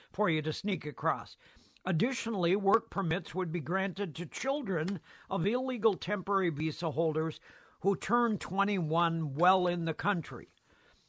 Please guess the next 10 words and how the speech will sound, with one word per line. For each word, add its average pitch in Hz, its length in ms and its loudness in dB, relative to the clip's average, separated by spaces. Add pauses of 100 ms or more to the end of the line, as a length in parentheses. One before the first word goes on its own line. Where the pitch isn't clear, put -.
(280)
The - 120 -2
proposal 190 840 2 (200)
also 208 400 4
includes 220 580 2
an 196 200 -4
increase 220 720 0
in 175 140 -2
ice 220 420 2
detention 233 760 -4
beds 165 500 0